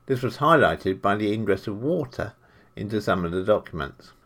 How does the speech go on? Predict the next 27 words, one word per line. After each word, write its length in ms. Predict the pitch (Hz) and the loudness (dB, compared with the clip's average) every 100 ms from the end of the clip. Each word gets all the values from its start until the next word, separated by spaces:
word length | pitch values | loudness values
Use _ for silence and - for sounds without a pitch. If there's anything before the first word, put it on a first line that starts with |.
| _ | _
They 120 | 117 | 12
also 220 | 143 127 113 | 12 12 8
looked 240 | 90 - | 6 4
at 240 | 117 - - | 0 -2 2
Article 440 | 107 110 - 110 | 4 4 2 -4
twenty-four, 500 | 101 107 98 - 98 | 2 0 0 2 4
Paragraph 480 | 104 98 98 110 - | 6 4 4 2 2
one, 380 | 160 139 95 107 | 2 2 2 0
risk 260 | 143 - | 0 0
assessment 520 | 110 - 78 - 65 60 | -2 0 -2 -4 -14 -12
of 160 | 104 - | -14 -10
G 140 | 82 | -8
D 100 | 78 | -8
P 160 | 73 85 | -2 0
R. 200 | 62 - _ _ _ _ _ - _ _ _ | 0 -4 _ _ _ _ _ -20 _ _ _
For 100 | - | -4
the 140 | 104 98 | -2 2
same 280 | 131 101 98 | 4 4 6
reasons 600 | 123 120 80 82 117 - - - | 6 4 0 -6 -8 -10 -12 -2
as 220 | 85 80 | -2 2
they 160 | 82 | 2
gave 240 | 82 87 87 | 4 2 2
for 100 | 87 | 0
Article 280 | 87 - 80 | -2 -4 -6
five 500 | - 98 92 92 - | -2 0 0 0 -2
one 420 | 92 82 87 82 - _ _ _ | 0 0 -2 -10 -16 _ _ _
F, 380 | 165 160 - - | 0 0 -2 -18